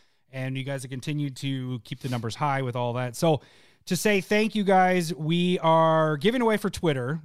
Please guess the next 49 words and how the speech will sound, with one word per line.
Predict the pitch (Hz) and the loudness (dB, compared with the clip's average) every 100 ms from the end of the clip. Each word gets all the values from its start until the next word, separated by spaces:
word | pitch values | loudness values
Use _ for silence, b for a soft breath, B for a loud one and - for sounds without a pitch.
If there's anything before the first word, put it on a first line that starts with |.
| _ | _
All | 151 185 | -2 0
you | |
have | 269 | 0
to | 247 | -2
do | 262 | -4
for | 240 | -4
Twitter | 208 226 180 | -2 0 0
is | 127 | -2
follow | - 175 190 | -2 0 2
us, | 196 202 - - _ _ _ _ - | 0 -2 -6 -18 _ _ _ _ -10
uh, | 131 131 123 123 | -4 -2 -2 -4
like | 135 156 202 | 0 0 0
the | - | -4
tweet | 185 - 208 208 | -6 -4 -4 -2
that | 170 | -2
I | 156 | -2
have | 160 170 170 | -2 -4 -2
that | 170 156 | -2 -2
on, | 147 139 160 175 - | -2 -2 -2 -6 -8
or | 139 | -8
we | 139 147 | -6 -4
have | 151 139 | -6 -6
that | 143 135 | -6 -4
on, | 127 147 | -6 -4
where | 139 127 | -4 -6
it's, | 117 - 139 139 - | -8 -12 -12 -12 -10
it's | 127 | -12
Boseju. | - 143 208 220 160 151 180 - _ _ _ - | -10 -4 -2 -2 -2 -2 -4 -8 _ _ _ -12
Uh, | 131 127 127 127 127 127 | -8 -6 -4 -4 -6 -8
so | 120 135 | -10 -10
it's | 120 - _ _ _ _ _ _ _ _ _ _ _ _ _ 120 | -12 -16 _ _ _ _ _ _ _ _ _ _ _ _ _ _
this | 131 143 - | -8 -8 -8
one | 147 147 143 | -8 -6 -6
right | 139 143 | -6 -6
here. | 117 151 226 | -6 -6 -4
I | 160 117 | -4 -6
actually | 110 - 107 | -8 -10 -6
have | 123 | -4
it | 123 | -2
in | 120 | -4
hand. | 120 147 180 131 | -2 -4 -4 -8
This | 131 156 202 208 | 0 2 2 0
is | 196 185 | -2 0
what | 196 | 0
we're | 180 | 0
giving | 165 175 165 | 0 0 2
away | 151 135 143 | 0 0 0
right | 165 131 131 143 | 0 0 -2 -2
there. | 131 127 147 196 | -4 -2 -2 -4